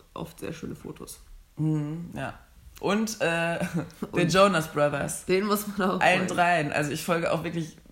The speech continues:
Speaker 1: Einzeln?
Speaker 2: nicht nur der Band, sondern ich folge ihnen einzeln. Ich folge
Speaker 1: Sehr gut.
Speaker 2: Kevin, Nick und Jonas. Und, äh, generell, also ich würde wirklich unfassbar gerne auf ein Jonas Brothers <laughs> Konzert, weil seit die wieder zusammen sind,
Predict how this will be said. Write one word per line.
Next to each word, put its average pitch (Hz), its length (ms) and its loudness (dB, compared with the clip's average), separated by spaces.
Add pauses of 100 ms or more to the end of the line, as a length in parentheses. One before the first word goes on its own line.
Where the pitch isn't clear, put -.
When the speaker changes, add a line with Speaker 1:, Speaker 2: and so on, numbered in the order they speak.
(160)
Speaker 1:
Einzeln? 196 340 0
Speaker 2:
nicht 226 160 2
nur 196 120 4
der 175 120 6
Band, 170 340 0
sondern 160 240 0
ich 160 100 -4
folge 165 280 0
ihnen 151 80 -2
einzeln. 139 460 0
Ich 135 120 -8
folge 139 220 -2
Speaker 1:
Sehr 131 80 0
gut. - 80 -8
Speaker 2:
Kevin, 165 520 -2
Nick 147 260 -4
und 135 160 -4
Jonas. 147 480 -6 (760)
Und, 156 600 -4
äh, 156 220 0
generell, 165 480 0
also 147 160 0
ich 156 120 -8
würde 156 240 -6
wirklich 165 360 -8 (180)
unfassbar 196 520 0
gerne 156 220 0
auf 156 100 -2
ein 156 80 -6
Jonas 156 340 0
Brothers 151 400 0
<laughs> - 60 -6
Konzert, 175 400 2
weil 165 140 2
seit 170 220 -2
die 185 100 -2
wieder 170 220 -2
zusammen 170 520 -4
sind, 160 360 -6